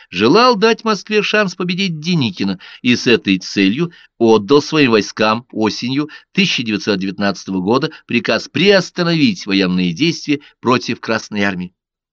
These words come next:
Он ждал, когда Деникин сойдет со сцены, чтобы начать наступление. В то время Пилсудский еще, возможно, и мог бы заключить с Москвой мир на выгодных условиях. Но у него имелись далеко идущие геополитические проекты,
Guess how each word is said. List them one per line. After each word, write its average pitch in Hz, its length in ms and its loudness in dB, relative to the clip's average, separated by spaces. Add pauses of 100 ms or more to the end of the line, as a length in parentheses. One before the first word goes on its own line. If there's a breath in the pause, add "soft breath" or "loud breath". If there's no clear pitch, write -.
Он 110 240 -2
ждал, 107 420 0
когда 95 240 -4
Деникин 98 380 -4
сойдет 101 480 0
со 165 180 -6
сцены, 110 360 -4
чтобы 90 240 -10 (240 soft breath)
начать 110 440 -2
наступление. 95 500 -12 (2000 soft breath)
В - 100 -20
то 165 220 2
время 170 340 6
Пилсудский 160 720 -4
еще, 147 240 -2
возможно, 147 540 2
и 147 40 2
мог 147 400 2
бы 92 120 -2
заключить 90 480 -6
с - 60 -12
Москвой 92 400 -2
мир 143 260 0
на 123 180 -2
выгодных 104 480 -4
условиях. 90 500 -10 (1000 loud breath)
Но 98 160 0
у - 40 4
него 233 340 2
имелись 226 360 2
далеко 196 420 0
идущие 196 520 -2
геополитические 165 920 -4
проекты, 107 460 -4